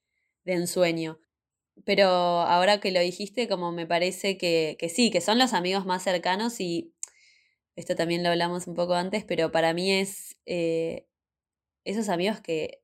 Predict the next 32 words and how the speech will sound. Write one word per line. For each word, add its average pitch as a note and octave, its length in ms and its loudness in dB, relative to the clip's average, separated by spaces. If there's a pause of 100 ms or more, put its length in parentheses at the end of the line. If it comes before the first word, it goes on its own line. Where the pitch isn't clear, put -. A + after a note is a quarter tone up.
(140)
es F#3 100 -14
co-, A3+ 200 -6
porque F#3+ 240 0
es, C4 140 -2
lo F#3+ 160 2
que G3+ 80 4
describiste B3 580 0
me A3 80 2
hacía A3+ 240 2
acordar G3+ 340 2
un G#3 100 -4
poco G3 220 -2
como E3+ 220 -4
por E3 100 -2
ahí G#3 260 0 (500)
lo F#3+ 100 -2
que F3+ 60 -2
me F3+ 140 -2
puede F#3+ 200 4
llegar F#3+ 240 2
a G3 80 2
pasar F#3 380 -2
con E3 420 -4
gente F3 280 -4
de F3 60 2
mi E3+ 120 -2
familia, D#3+ 500 -6
con D#3 160 -10
mis D#3+ 180 -12
hermanos F3+ 760 -4
o D#3+ 440 -4
con D#3 680 -12